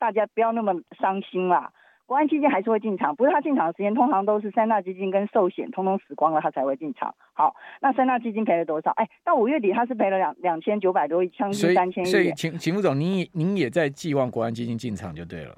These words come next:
Speaker 1: 呃，他进场我一定会进场抢反弹，但是我们的手脚一定比他快。
Speaker 2: 你觉得他，
Speaker 1: <laughs> 就看我
Speaker 2: 你觉得他什么时候会进场？
Speaker 1: 七月底。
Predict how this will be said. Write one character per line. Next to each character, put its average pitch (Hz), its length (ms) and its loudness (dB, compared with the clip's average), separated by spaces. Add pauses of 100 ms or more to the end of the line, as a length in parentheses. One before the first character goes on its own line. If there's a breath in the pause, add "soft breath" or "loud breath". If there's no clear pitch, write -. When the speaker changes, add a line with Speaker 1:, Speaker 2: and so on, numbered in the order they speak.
(360)
Speaker 1:
呃， 233 160 0
他 359 100 6
进 381 160 2
场 226 160 2
我 196 100 4
一 220 40 0
定 254 100 2
会 247 80 2
进 247 100 -2
场 208 160 0
抢 190 200 -2
反 156 180 0
弹， 151 260 -2
但 254 140 4
是 - 80 -2
我 185 140 4
们 175 80 -2
的 208 100 2
手 190 140 0
脚 175 160 2
一 - 20 -8
定 160 100 -4
比 143 120 -12
他 143 140 -4
快。 - 220 0 (220)
Speaker 2:
你 143 120 -2
觉 151 120 0
得 156 100 6
他， 196 180 6
Speaker 1:
<laughs> - 40 6
就 - 60 4
看 - 200 2
我 208 60 4
Speaker 2:
你 - 20 6
觉 190 80 6
得 170 80 6
他 180 120 4
什 143 100 -4
么 127 80 -2
时 131 80 -4
候 139 80 2
会 131 80 0
进 127 160 -6
场？ 92 180 -12 (1000)
Speaker 1:
七 254 80 -4
月 240 120 6
底。 135 200 -8